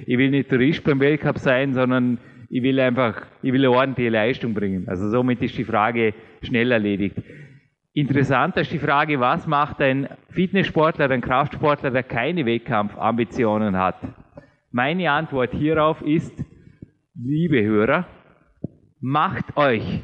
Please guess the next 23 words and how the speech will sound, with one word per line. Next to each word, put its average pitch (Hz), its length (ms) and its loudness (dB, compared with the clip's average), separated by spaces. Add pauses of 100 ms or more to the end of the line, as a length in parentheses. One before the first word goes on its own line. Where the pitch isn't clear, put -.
(140)
Weltcup-Ambitionen 120 2500 -2
oder 117 220 0
Wettkampfambitionen, 117 1800 0
so 110 100 -4
komisch 160 380 0
das 180 160 -4
klingt. 139 440 -4 (540)
Es 147 160 -2
ist 165 140 0
eine 160 100 0
einfache 180 600 0
mentale 143 580 0
Technik 151 680 -4 (380)
und 151 540 -2
ich 170 180 -4
empfehle 160 460 2
wirklich 185 380 0
gerade 147 360 2
Leuten, 151 460 2
die 160 140 2
im 143 120 0
Winter 170 300 0
irgendwo 160 600 2